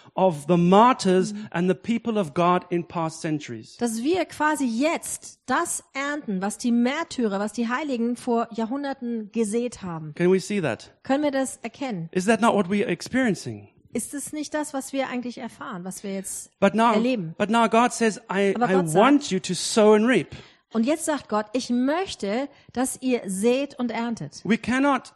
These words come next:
Speaker 1: rest on the blessing of the past.
Speaker 2: Wir können uns nicht ausruhen auf dem Segen der Vergangenheit.
Speaker 1: We cannot depend on what the church was.
Speaker 2: Wir können uns nicht darauf verlassen,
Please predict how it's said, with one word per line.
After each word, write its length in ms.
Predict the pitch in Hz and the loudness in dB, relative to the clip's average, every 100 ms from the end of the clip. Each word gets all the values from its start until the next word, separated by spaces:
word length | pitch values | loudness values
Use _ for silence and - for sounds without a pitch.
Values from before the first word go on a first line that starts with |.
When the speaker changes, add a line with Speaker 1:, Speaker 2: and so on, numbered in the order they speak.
| - | -2
Speaker 1:
rest 720 | 185 254 247 - - - - - | 4 4 4 0 -6 -10 -10 0
on 180 | 190 | 2
the 60 | 196 | 2
blessing 500 | 156 214 220 202 190 | 4 2 2 0 0
of 80 | 170 | 0
the 80 | 175 | -2
past. 560 | 175 160 110 - - - | -2 -2 -4 -12 -8 -2
Speaker 2:
Wir 100 | 254 | -2
können 280 | - 359 392 | 2 0 0
uns 100 | 370 | -2
nicht 240 | 277 - | -4 -2
ausruhen 640 | 285 349 370 - 220 247 269 | 0 0 -2 -4 0 0 0
auf 160 | 240 | -4
dem 180 | 247 233 | -2 -2
Segen 540 | 190 220 269 277 269 247 | -2 -2 -2 -4 -8 -8
der 100 | 220 | -10
Vergangenheit. 600 | 233 226 226 226 185 165 | -8 -6 -4 -4 -2 2
Speaker 1:
We 80 | 208 | 2
cannot 440 | 247 262 285 - - - | 4 4 4 2 -16 -2
depend 600 | 226 - 240 262 196 165 | -2 2 4 6 6 4
on 100 | 170 | 4
what 140 | 180 - | 4 2
the 60 | |
church 400 | - 220 214 - 151 | -2 2 2 2 6
was. 640 | 196 165 110 - - - | 8 8 4 -8 -10 -6
Speaker 2:
Wir 80 | 226 | -4
können 320 | - 359 403 | 0 0 2
uns 220 | 339 - | -4 -2
nicht 180 | 311 - | -4 -2
darauf 320 | 269 254 254 | 0 2 2
verlassen, 840 | - 247 233 311 359 - 226 294 | 2 2 4 0 -2 -2 -2 -2